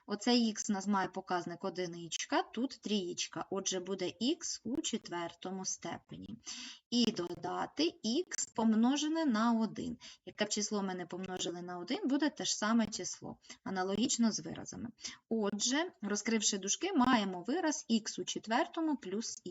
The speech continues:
х. І тепер пригадаємо основні,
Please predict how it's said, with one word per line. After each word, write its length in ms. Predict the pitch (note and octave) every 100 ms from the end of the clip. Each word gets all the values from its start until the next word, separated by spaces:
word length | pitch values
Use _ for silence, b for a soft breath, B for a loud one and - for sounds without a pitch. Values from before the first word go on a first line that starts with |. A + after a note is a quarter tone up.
| -
х. 160 | - - B B B
І 80 | F#4+
тепер 300 | F4 D#4+ F4
пригадаємо 720 | C#4+ A#3 A#3 B3+ D4+ C#4 A#3+
основні, 580 | A3+ A3+ A3+ A3+ A#3+ C#4